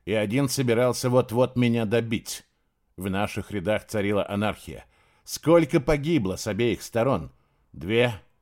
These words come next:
пять, семь сотен. Сейчас к ним присоединюсь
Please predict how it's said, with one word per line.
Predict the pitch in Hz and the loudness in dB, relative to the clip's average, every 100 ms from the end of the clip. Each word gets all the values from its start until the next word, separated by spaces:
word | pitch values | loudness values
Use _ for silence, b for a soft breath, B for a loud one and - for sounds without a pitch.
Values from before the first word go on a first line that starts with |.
| - | -4
пять, | 110 117 110 - _ _ | 0 2 0 -8 _ _
семь | - - 139 160 127 | -10 0 2 4 2
сотен. | - 160 131 - 65 _ _ _ _ _ _ _ | 2 2 2 -2 -14 _ _ _ _ _ _ _
Сейчас | - 135 110 123 120 - | -2 0 0 2 0 0
к | 107 | -2
ним | 104 95 | -2 -2
присоединюсь | - 87 - 87 76 78 73 71 - | -4 -6 -4 -4 -4 -6 -8 -10 -16